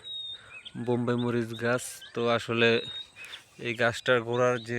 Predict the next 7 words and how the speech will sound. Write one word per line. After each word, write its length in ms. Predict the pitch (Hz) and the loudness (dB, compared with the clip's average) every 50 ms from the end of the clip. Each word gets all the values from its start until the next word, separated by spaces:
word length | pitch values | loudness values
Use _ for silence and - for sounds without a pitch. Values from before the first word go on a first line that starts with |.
| 120 120 | 0 0
অবস্থা, 580 | 127 120 117 127 123 - - - - - 120 131 156 147 - - - - - - - - - - - - - - - - - - | 0 0 0 -2 -4 -6 -8 -10 -4 -2 0 0 0 -2 -8 -14 -14 -12 -10 -10 -10 -12 -14 -16 -16 -18 -20 -20 -18 -18 -18 -16
তো 120 | - - 113 | -12 -8 -6
এই 140 | 110 110 104 | -6 -6 -6
গোড়া 280 | 107 113 117 117 120 113 | -4 -2 0 2 0 0
কিন্তু 320 | - 120 117 107 120 117 117 117 123 - - - - - - - - - - - - - - 123 143 127 113 | 0 -4 -4 -4 -4 -2 -2 -2 -4 -6 -8 -14 -20 -20 -20 -20 -20 -20 -20 -20 -20 -20 -20 -16 -14 -12 -6
যেটা 280 | - 113 107 - 120 | -4 -4 -2 -2 0
নিয়ম 340 | 113 117 117 120 120 117 113 | 0 2 2 2 2 0 0